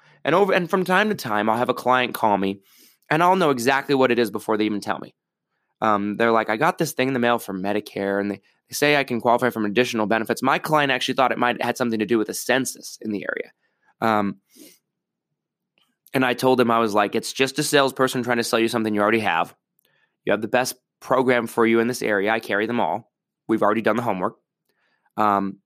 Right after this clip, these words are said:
and if you send it back in, you're gonna be harassed for the, probably the next five years." And he said, "Done." Ripped it up. Don't you wish it was that easy?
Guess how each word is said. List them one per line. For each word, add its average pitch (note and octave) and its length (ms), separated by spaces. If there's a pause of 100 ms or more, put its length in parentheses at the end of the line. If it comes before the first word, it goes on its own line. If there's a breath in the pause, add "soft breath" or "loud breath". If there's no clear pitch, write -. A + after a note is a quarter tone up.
(200)
and A#2+ 80
if A2+ 80
you A2+ 40
send C3 200
it C3+ 40
back D3 220
in, A#2+ 100
you're B2+ 100
gonna B2 120
be B2 100
harassed A2+ 380
for A#2+ 140
the, G#2 60
probably A2 280
the A#2 60
next G#2 160
five G#2+ 260
years." - 300 (580)
And A#2 140
he A#2+ 80
said, G2+ 320
"Done." F#3 420 (240)
Ripped C3 300
it C#3 80
up. - 280 (1700 soft breath)
Don't F3+ 180
you F3+ 40
wish F3 140
it - 60
was C3 120
that B2+ 200
easy? D3 340